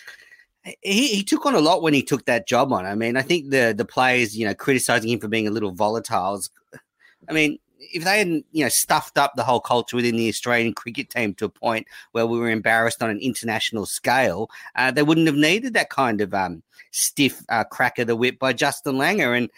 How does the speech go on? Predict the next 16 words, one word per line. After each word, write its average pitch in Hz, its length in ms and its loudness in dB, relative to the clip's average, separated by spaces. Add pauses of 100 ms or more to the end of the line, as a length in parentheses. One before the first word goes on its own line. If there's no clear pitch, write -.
(160)
and 147 100 2
then 156 120 6
they 151 100 4
get 147 280 0
a 139 40 -4
bit, 139 260 0
their 147 120 4
nose 151 320 4
out 160 160 2
of 127 80 0
joint 127 260 -2
'cause 135 140 0
he's 123 120 -2
a 123 40 -2
bit 127 160 0
volatile. 113 680 0